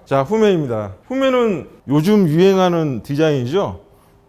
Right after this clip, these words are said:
요즘 유행하는 디자인, 바로 일자, 일자형 리어 램프. 근데 약간 아쉬움이, 과연 이 리어 램프를 연결했다면 어떤 느낌이었을까요? 그랜저와 너무 비슷할까요? 로고가 <laughs> 엄청나게 크게 박혀 있습니다.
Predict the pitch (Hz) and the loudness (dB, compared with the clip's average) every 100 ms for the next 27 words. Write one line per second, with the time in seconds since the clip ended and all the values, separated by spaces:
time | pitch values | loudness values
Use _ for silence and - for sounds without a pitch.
0 | _ 131 170 214 175 185 180 165 127 117 | _ -6 -4 -2 0 0 0 0 -4 -4
1 | 143 120 85 110 107 98 120 127 - 120 | -2 -2 -2 -6 -6 -6 -8 -10 -8 -8
2 | 76 - _ _ - 160 160 196 196 202 | -10 -20 _ _ -8 -8 -4 2 2 2
3 | 180 135 165 175 165 139 131 - 117 80 | -2 -2 -2 0 -2 -2 -4 -8 -12 -12
4 | - _ _ _ _ - - - 165 170 | -16 _ _ _ _ -20 -18 -2 2 2
5 | 139 185 151 139 156 160 147 156 160 156 | 0 -2 -2 -4 -4 -4 -4 -4 -6 -10
6 | - - - - 170 175 110 156 143 - | -20 -20 -12 -4 -2 -2 -6 -10 -12 -14
7 | _ _ _ _ _ _ _ _ 131 180 | _ _ _ _ _ _ _ _ -2 2
8 | 190 185 151 143 151 208 220 190 196 175 | 4 4 0 -2 0 0 0 0 -2 -4
9 | 139 127 180 165 143 156 135 - 123 131 | -6 -6 -6 -8 -8 -8 -8 -6 -4 -2
10 | 139 73 - _ _ _ - - - - | -4 -8 -18 _ _ _ -20 -20 -10 -4
11 | 151 175 147 101 123 95 - 135 107 107 | -2 0 -2 -4 -6 -8 -8 -6 -4 -6
12 | 135 - 190 233 262 233 - - - _ | -8 -2 0 2 2 0 -2 -12 -20 _
13 | - - 139 170 - 262 269 233 175 226 | -20 -4 -2 -2 -2 0 0 0 -2 -2
14 | 226 160 - 180 151 131 - 117 98 | -2 -2 -4 -4 -4 -6 -8 -8 -10